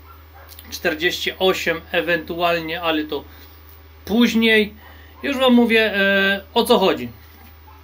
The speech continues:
Chciałbym właśnie takie filmy po kolei, e, zrobić odnośnie o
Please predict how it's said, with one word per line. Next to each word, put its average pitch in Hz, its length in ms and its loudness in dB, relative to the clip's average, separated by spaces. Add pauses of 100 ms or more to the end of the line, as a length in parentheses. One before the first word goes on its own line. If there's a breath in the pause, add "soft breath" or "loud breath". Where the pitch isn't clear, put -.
(220)
Chciałbym 233 380 2
właśnie 196 560 0
takie 196 220 -2
filmy 202 320 2
po 180 120 -6
kolei, 185 480 2
e, 160 540 -2
zrobić 180 520 -2 (720 loud breath)
odnośnie 214 560 2
o 185 340 0